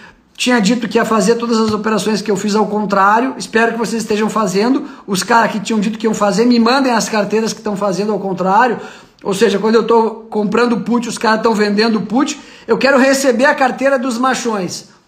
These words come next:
Tem dez mil pessoas ao vivo aqui, vocês têm vários amigos que disseram que iam fazer o oposto das minhas posições.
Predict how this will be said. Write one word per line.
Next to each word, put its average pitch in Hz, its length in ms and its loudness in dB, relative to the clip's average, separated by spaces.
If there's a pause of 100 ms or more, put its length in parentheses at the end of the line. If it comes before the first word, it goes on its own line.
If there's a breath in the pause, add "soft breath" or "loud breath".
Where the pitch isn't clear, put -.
(380 soft breath)
Tem 226 180 0
dez 262 280 4
mil 294 200 2
pessoas 269 480 0
ao 247 120 4
vivo 226 280 -2
aqui, 247 180 -6
vocês 247 240 -2
têm 254 180 -4
vários 254 400 2
amigos 254 760 -2 (200 loud breath)
que 254 140 -6
disseram 240 560 2
que - 160 -4
iam 247 140 2
fazer 233 680 0 (720 loud breath)
o 240 140 4
oposto 262 600 4
das 247 200 -2
minhas 254 260 0
posições. 240 1120 -2